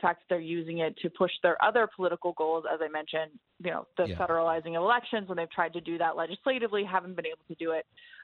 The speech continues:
Speaker 1: Uh, it gives up the game, and it doesn't get anything, any real justice if that's what they're looking for,
Speaker 2: You
Speaker 1: uh,
Speaker 2: know
Speaker 1: <laughs> which clearly they're not.
Speaker 2: No, they're not.
Speaker 1: Um,
Speaker 2: And that,
Speaker 1: so
Speaker 2: that's the biggest
Speaker 1: you give
Speaker 2: racket.
Speaker 1: up the game
Speaker 2: Yeah.
Speaker 1: every time.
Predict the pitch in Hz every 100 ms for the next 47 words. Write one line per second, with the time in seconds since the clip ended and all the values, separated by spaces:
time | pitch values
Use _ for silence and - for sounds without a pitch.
0 | - 185 175 190 269 262 262 - 214 254
1 | 269 208 202 208 _ _ - 214 208 208
2 | 220 233 247 247 208 - 214 214 214 214
3 | 208 208 214 202 196 196 202 - _ -
4 | 208 196 214 226 220 285 320 208 202 -
5 | 208 208 202 185 180 - 165 - - -
6 | - 180 196 196 247 220 208 202 - 220
7 | 202 175 165 165 160 - - 156 135 113
8 | 113 101 175 165 185 214 196 185 208 202
9 | - 196 180 147 302 311 - 311 302 180
10 | 165 - 247 214 233 196 170